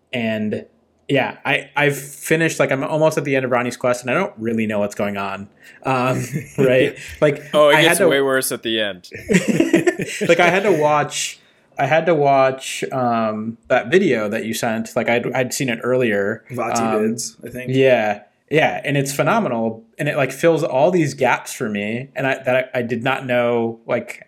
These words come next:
Speaker 1: I didn't know, like, eighty percent of it. So, um, but yeah, um, it, that has been a, a gripe of mine too.
Speaker 2: Ryan, how do you feel about that?
Speaker 3: Man, it, it, <sighs> it's hard to say.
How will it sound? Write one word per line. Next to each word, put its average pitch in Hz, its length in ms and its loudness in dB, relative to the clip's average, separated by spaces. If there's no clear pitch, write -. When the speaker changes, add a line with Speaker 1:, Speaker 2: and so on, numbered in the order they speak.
Speaker 1:
I 139 60 -4
didn't 160 160 -2
know, 131 140 0
like, 120 320 0
eighty 135 220 2
percent 123 320 -4
of 117 100 -6
it. - 320 -10
So, 107 640 0
um, 104 580 -2
but 113 100 0
yeah, 110 280 2
um, 117 500 -6
it, 135 300 -6
that 135 180 2
has 135 300 -2
been 120 160 -4
a, 107 220 -2
a 120 80 -6
gripe 110 260 -2
of 98 60 -8
mine 98 220 -6
too. - 300 -12
Speaker 2:
Ryan, 143 280 -8
how 143 140 -6
do 165 60 -2
you 135 60 -6
feel 110 180 -10
about 101 140 -14
that? 101 200 -16
Speaker 3:
Man, 143 220 0
it, 147 220 -6
it, 143 260 -4
<sighs> - 720 -12
it's - 140 -8
hard 151 200 -2
to 127 60 -8
say. 113 540 -2